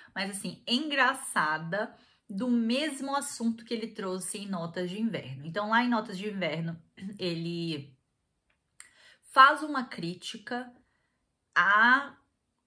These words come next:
forma que os russos pegam, né, tomam para si essa cultura europeia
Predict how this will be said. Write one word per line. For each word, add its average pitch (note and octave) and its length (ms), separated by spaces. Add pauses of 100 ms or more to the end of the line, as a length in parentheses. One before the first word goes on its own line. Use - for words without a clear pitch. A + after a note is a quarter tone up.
(340)
forma D4+ 500
que B3+ 220
os A#3 160
russos D4+ 1040 (1040)
pegam, A3+ 680
né, G3 360
tomam D4 440
para C4 260
si A#3 200
essa G#3 200
cultura A#3+ 560
europeia F#3+ 840